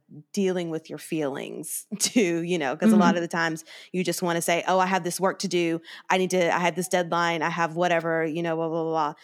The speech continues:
Speaker 1: And you're not really kind of letting yourself feel all the emotions that come with the stress, with the deadline, with everything. And I think that is something that's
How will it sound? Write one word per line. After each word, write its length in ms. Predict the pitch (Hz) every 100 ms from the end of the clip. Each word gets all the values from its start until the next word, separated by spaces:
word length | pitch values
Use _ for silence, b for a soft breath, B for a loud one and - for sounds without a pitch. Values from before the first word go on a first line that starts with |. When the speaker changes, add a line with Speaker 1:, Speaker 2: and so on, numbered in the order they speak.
| B -
Speaker 1:
And 60 |
you're 80 | 175
not 180 | 170 160
really 180 | 170 165
kind 200 | 175 165
of 120 | 151
letting 280 | 160 170 165
yourself 420 | 156 - 151 - _ _
feel 540 | - - - 233 226
all 140 | 202 196
the 160 | 185 175
emotions 460 | 170 175 - 165
that 180 | 151 135
come 480 | - 175 160 156 156 b b b b b -
with 260 | 160 247 247
the 80 |
stress, 540 | 233 - 190 185 - -
with 240 | 190 190
the 80 | 190
deadline, 560 | 180 175 156 160 165 165
with 180 | 160
everything. 460 | 165 160 160 160 160
And 80 | 156
I 60 | 156
think 240 | 156 151
that 280 | 160 147 -
is 120 | -
something 240 | 156 151
that's 200 | 151 127